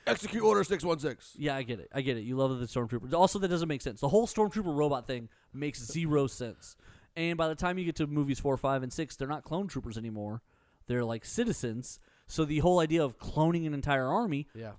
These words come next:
Speaker 2: also doesn't make sense. And it's also ki-, you realize it becomes a dumb idea because, oh, the idea is we cloned the greatest bounty hunter in the entire galaxy so that we can, um,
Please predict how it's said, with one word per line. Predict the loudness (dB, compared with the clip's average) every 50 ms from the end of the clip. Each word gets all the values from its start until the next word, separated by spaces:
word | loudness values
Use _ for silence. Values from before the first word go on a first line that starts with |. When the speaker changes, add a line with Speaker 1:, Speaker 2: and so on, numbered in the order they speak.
| -6 0
Speaker 2:
also | 4 4 4 6 4 4
doesn't | 4 4 2 0 -2
make | -6 -8 -10 -8
sense. | -6 -6 -4 -4 -6 -8 -12 -16 -18 -20 -12 -8
And | -4 -4 -4 -2
it's | 2 2
also | 2 2 4 2 0 0
ki-, | 0 -4 -8 -4 -4 -4 -4 -6 -8
you | -10 -6 -4 -2 0
realize | 2 4 4 4 4 2 0
it | -2 -4
becomes | -4 -4 -4 -6 -6
a | -6
dumb | -6 -4 -4 -4 -4
idea | -4 -6 -8 -8 -6 -2 0 0 0 0 -4 -6 -12 _ _ _ _
because, | -4 -4 -2 0 2 2 4 4 2 0 -2 -6 -12 _ _ _ _ _ _ _ _ _ _ _ _ 2
oh, | 4 6 6
the | 6 6
idea | 4 4 4 2
is | 2 2
we | 0 -2
cloned | -2 0 2 2 2 2
the | 0 0
greatest | 2 2 2 2 0 0 2
bounty | 2 4 4 4 2 2
hunter | 0 0 0 0 0
in | -2
the | -2
entire | 0 2 2 2 2 2
galaxy | 0 0 2 4 4 2 2 -2 -4 -4 -4 -4
so | -2 -2 0
that | 0 0 0 -2 -2
we | -4 -4
can, | -2 -2 -2 0
um, | 0 0 -2 0 0 -2 -2 -4 -6 -8 -10